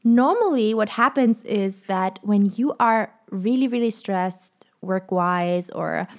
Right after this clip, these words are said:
maybe, like, re-, in a relationship,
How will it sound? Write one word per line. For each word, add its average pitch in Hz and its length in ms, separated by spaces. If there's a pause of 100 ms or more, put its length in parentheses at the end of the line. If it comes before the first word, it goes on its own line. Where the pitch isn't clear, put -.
(280)
maybe, 180 760 (360)
like, 165 300 (220)
re-, 190 280
in 196 160
a 190 80
relationship, 190 1040